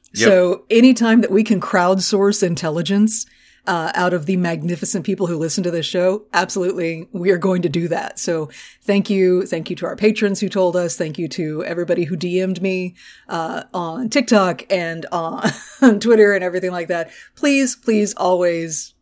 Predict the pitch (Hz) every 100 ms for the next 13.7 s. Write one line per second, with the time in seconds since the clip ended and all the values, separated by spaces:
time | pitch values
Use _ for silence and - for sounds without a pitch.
0 | _ _ _ _ _ - 196 156 156 -
1 | - - - 214 208 160 - - 151 -
2 | - - - - _ _ _ _ _ _
3 | _ _ _ - 104 - - - _ 110
4 | 104 101 92 95 - - - 131 98 -
5 | - - _ _ _ 254 277 233 185 170
6 | 202 190 180 - 208 - - - 190 170
7 | 175 - - - 175 165 135 127 104 131
8 | 139 170 143 117 131 127 113 98 - -
9 | _ _ 110 110 90 101 101 101 90 85
10 | - 202 202 208 214 202 208 196 214 233
11 | 226 214 208 190 185 175 170 - 180 175
12 | 170 160 170 - 160 - - - _ 123
13 | 120 120 117 123 101 95 95